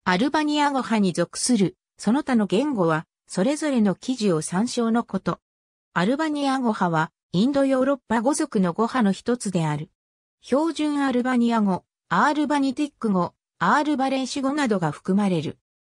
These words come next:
アルバニア語派に含まれる言語は、大きくトスクアルバニア語とゲグアルバニア語の二つに分けられる。シュクンビン川は、トスクとゲグの境界線とされており、それより、南のアルバニアと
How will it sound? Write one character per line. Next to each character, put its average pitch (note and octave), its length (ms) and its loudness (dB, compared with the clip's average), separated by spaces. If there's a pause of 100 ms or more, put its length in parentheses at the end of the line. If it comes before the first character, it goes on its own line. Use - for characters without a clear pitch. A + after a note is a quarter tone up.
(220)
ア F#3 120 0
ル C4+ 140 0
バ D#4 140 0
ニ D4 180 0
ア C#4+ 40 2
語 C#4+ 80 -2
派 A#3+ 200 -2
に G3+ 140 2
含 - 280 -4
ま C4+ 120 0
れ C4 120 0
る G3 120 -2
言 G3+ 200 2
語 D#3+ 140 0
は、 D#3 220 0 (260)
大 C4+ 220 4
き - 140 -18
く G#3+ 120 0
ト F#3+ 160 -6
ス - 120 -8
ク B3 180 0
ア F3+ 60 2
ル A3 100 2
バ C4 100 0
ニ A#3 180 2
ア A3+ 60 2
語 G#3 140 2
と G#3 120 0
ゲ G3 140 2
グ F#3 160 2
ア D3+ 60 -2
ル F#3+ 100 -2
バ C4 140 0
ニ B3 120 2
ア A#3 80 2
語 A3 140 2
の G#3+ 140 2
二 G3+ 260 -2
つ G3 220 -2
に F#3 200 2 (220)
分 D#3 140 -2
け C4+ 160 -6
ら B3+ 100 -2
れ A3+ 140 0
る。 D#3 160 -6 (520)
シ - 140 -12
ュ - 40 -14
ク D#4 120 -2
ン D#4 100 -4
ビ C#4 140 0
ン C4+ 80 0
川 A#3 240 2
は、 E3+ 220 2 (260)
ト - 140 0
ス - 80 -6
ク - 160 -20
と C4+ 100 -6
ゲ A#3+ 160 0
グ A#3+ 100 2
の G#3+ 140 2
境 G#3 260 -2
界 C4 240 -2
線 A#3+ 260 0
と G3 160 -6
さ G3 160 -2
れ F#3+ 100 0
て G3 160 -2
お F3 100 2
り、 D#3+ 220 -2 (260)
そ - 180 -4
れ D4+ 140 0
よ C#4+ 140 2
り、 F#3+ 200 -2 (220)
南 C4 400 2
の C#4+ 180 0
ア G#3+ 80 4
ル A#3 140 2
バ C4 140 -2
ニ A#3+ 180 4
ア G#3+ 80 -2
と G#3+ 240 -2